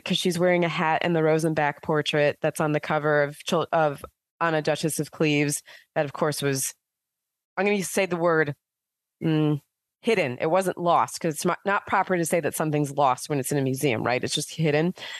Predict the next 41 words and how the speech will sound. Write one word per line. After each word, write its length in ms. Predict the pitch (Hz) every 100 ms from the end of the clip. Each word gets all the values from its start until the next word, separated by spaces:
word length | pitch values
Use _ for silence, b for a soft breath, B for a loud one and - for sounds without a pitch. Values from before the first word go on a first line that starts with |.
| B B -
But 80 | -
it 40 |
was 160 | 165 -
hidden 340 | 226 214 170
for 180 | 156 160
a 60 | 151
few 180 | 160
years, 300 | 151 143 147
and 80 | 143
I, 140 | 135 135 - _ _ _ _ _ _ _ _ _
helpfully 360 | - 160 - 165
the 100 | 156
Rosenbach 500 | 156 151 156 143 -
Museum 340 | 165 156 156 147
and 80 |
I 140 | 143 143
hooked 260 | 156 165 156
up 180 | 139 -
and 260 | 147 143 - -
figured 220 | 156 156
out 160 | 143
where, 200 | 160 147 -
where 280 | 151 160 151
it 80 |
was, 440 | 156 147 135 156 160
and 340 | 143 135 143 - _
now 160 | 156 143
it's 160 | -
on. 360 | 147 139 139 143 - _ b b b b -
That's, 280 | 170 - -
that's 240 | 156 -
the 380 | 165 151 143 143 _ _ _
nice 280 | 180 165 -
portrait 420 | - 175 - 160
of 120 | 151
her, 300 | - 170 147 143
like 140 | 147
a 40 | 151
three-quarter 520 | 165 151 - 156 143
angle 280 | 147 143 139
portrait 500 | - 139 - 135